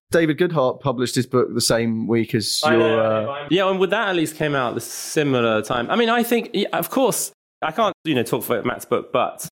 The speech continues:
Speaker 2: the idea that the cultural elites in Britain aren't more progressive and liberal than the population at large. That's, it's a strange thing for people to deny. That's, it's so obviously true, and that can be found in every,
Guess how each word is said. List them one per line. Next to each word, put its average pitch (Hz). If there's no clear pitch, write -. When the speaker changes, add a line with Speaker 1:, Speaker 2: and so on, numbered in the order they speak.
Speaker 2:
the 165
idea 156
that 107
the 117
cultural 123
elites 110
in 104
Britain 110
aren't 107
more 104
progressive 101
and 98
liberal 101
than 92
the 98
population 95
at 87
large. -
That's, 123
it's 113
a 117
strange 113
thing 101
for 90
people 92
to 87
deny. 95
That's, 104
it's 110
so 117
obviously 101
true, 104
and 101
that 98
can -
be 107
found 98
in 95
every, 92